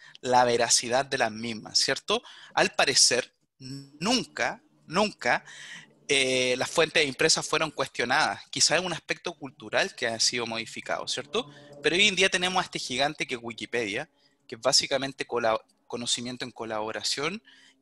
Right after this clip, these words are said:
que frecuentemente está siendo cuestionado con respecto a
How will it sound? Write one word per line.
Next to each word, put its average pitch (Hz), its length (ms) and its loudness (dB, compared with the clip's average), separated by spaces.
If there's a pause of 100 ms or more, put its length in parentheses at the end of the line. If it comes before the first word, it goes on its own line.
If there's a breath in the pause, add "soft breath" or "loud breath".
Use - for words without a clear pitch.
(180)
que 151 120 0
frecuentemente 180 1160 -2
está 156 200 -4
siendo 151 340 0
cuestionado 131 600 -2
con 123 160 -6
respecto - 560 -2
a 117 200 4